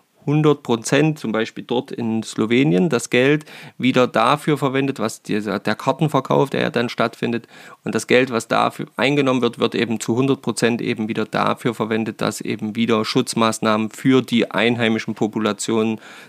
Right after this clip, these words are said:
der Fischarten, äh, stattfinden können. Und das wusste ich so in dem Sinne noch nicht. Vor allen Dingen wusste ich auch gar nicht, dass es, äh, also dass dann quasi, wenn dann Besatz stattfindet, dass die da zum Beispiel eben, ähm, ja, sterilisierte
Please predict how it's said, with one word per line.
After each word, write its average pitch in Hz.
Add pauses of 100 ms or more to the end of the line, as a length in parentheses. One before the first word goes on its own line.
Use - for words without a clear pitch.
(100)
der 107
Fischarten, 107 (360)
äh, 110
stattfinden 123
können. 110 (260)
Und 131
das 175
wusste 190
ich 160
so 151
in 175
dem 170
Sinne 151
noch 131
nicht. 180
Vor -
allen 160
Dingen 165
wusste 165
ich 160
auch -
gar 131
nicht, 160
dass 139
es, 131 (520)
äh, 127
also 120
dass 113
dann 110
quasi, 107 (260)
wenn 123
dann 127
Besatz 123
stattfindet, 123
dass 113
die 117
da 117
zum 113
Beispiel 113
eben, 113 (440)
ähm, 117 (680)
ja, 107
sterilisierte 113